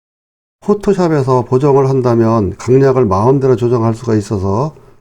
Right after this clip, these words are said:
더욱 아름다운 사진을 만들 수 있을 것입니다. 여기에 틸팅샷 만들기에 필요한 이미지들은 아래 카페에 올려놓을 것이니, 회원 가입을 안 하셔도 무료로 다운받아서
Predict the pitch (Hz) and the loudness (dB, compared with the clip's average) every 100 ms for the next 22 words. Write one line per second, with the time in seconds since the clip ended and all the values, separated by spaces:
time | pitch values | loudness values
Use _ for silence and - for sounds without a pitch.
0 | _ _ _ - - 139 104 117 143 135 | _ _ _ -4 0 2 2 0 2 2
1 | 123 123 131 120 131 117 110 113 117 107 | 2 2 0 2 2 2 0 0 -2 -4
2 | - 120 98 - 98 107 - 101 90 95 | -2 0 -2 -6 -10 -8 -6 -6 -6 -6
3 | 104 143 - _ _ _ _ _ _ _ | -6 -6 -10 _ _ _ _ _ _ _
4 | _ - _ _ _ _ _ _ 123 147 | _ -20 _ _ _ _ _ _ -2 2
5 | 160 139 131 127 - 196 - 180 160 151 | 4 4 2 0 -4 -6 -2 -2 0 0
6 | 135 131 135 135 131 - 151 139 117 120 | 2 0 0 0 -2 -2 -2 0 2 0
7 | 120 120 113 110 107 110 85 87 _ _ | 0 -2 -2 0 0 -2 -4 -8 _ _
8 | _ _ - 123 139 175 165 160 143 135 | _ _ -4 -2 0 0 -2 0 2 2
9 | 120 127 131 127 117 117 117 110 110 101 | 4 4 4 2 2 2 -2 -4 -2 0
10 | 104 151 - - - - _ _ _ - | 0 0 -4 -20 -20 -20 _ _ _ 2
11 | 175 170 160 139 143 135 139 120 127 123 | 4 6 4 4 2 2 2 2 2 0
12 | 120 127 107 123 120 113 107 113 110 107 | 0 0 2 2 2 0 0 0 0 0
13 | 104 117 160 | 0 -2 -4